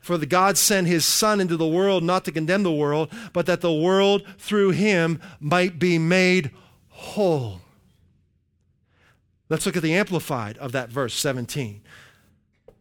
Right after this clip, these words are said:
"But that the world might find salvation and be made safe and, uh-oh,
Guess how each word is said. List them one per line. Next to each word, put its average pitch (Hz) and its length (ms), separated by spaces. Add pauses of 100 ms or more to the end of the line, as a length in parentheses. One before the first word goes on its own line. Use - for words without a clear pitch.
(680)
"But 165 220
that 185 200
the 175 120
world 196 500
might 185 260
find 190 480
salvation 175 1000 (1300)
and 185 280
be 190 220
made 185 500 (160)
safe 220 760
and, 202 300
uh-oh, 240 480